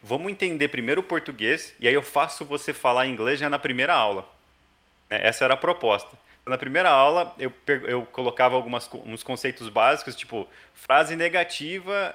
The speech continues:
é no passado. O, a ideia do passado fica fora. Então, você fala, "Eu, passado, não viajar." Aí o cara, "Nossa, que estranho." Aí ele ia montando a frase, "I did not travel."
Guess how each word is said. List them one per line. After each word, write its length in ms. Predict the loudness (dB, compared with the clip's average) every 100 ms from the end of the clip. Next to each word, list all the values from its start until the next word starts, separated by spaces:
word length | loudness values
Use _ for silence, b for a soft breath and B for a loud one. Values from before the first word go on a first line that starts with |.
| -4
é 200 | -2 0
no 140 | -4
passado. 720 | -2 -2 0 4 4 2 -8 -10
O, 120 | -16 -2
a 120 | -2
ideia 520 | -2 0 0 2 -2
do 140 | -4 -4
passado 560 | -2 0 0 0 -2
fica 340 | -10 -10 -8 -8
fora. 460 | -2 0 0 -2 b b b
Então, 140 | -12 -6
você 140 | -6
fala, 400 | 2 2 2 -2 -4
"Eu, 260 | -2 -2
passado, 720 | -2 -4 -4 -2 0 0 -4 -10
não 360 | -6 -6 -6
viajar." 680 | -12 -2 -2 0 -2 -2 -8 b b b _
Aí 60 | -6
o 40 |
cara, 220 | -2 -2
"Nossa, 320 | -2 -8 -8
que 140 | -18 -18
estranho." 540 | -18 -4 -2 -2 -4
Aí 160 | 0 0
ele 120 | 2
ia 80 | 0
montando 500 | 0 -4 -4 -2 -2
a 60 | 0
frase, 460 | 4 6 4 0
"I 340 | 2 4 2 -2
did 380 | -6 -6 -6 -6
not 380 | -4 -4 -6
travel." 380 | 0 0 0 -6